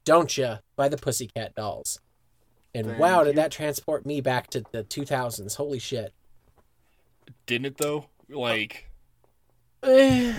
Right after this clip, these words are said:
Speaker 1: yeah. I was trying to think here. W-, so this episode, we have mention of two out of three of the current,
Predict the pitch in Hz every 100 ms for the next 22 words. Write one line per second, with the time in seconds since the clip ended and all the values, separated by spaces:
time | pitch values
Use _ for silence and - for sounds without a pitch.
0 | - - 185 202 220 220 226 220 - _
1 | _ _ _ _ _ _ 180 - 262 285
2 | 247 - 202 - 226 214 170 190 - 240
3 | 196 214 - 233 247 - 233 208 190 _
4 | _ _ 147 220 214 269 185 170 190 -
5 | 214 214 170 147 - - 208 247 190 190
6 | 175 - - 156 190 202 139 127 131 -
7 | 165 185 190 -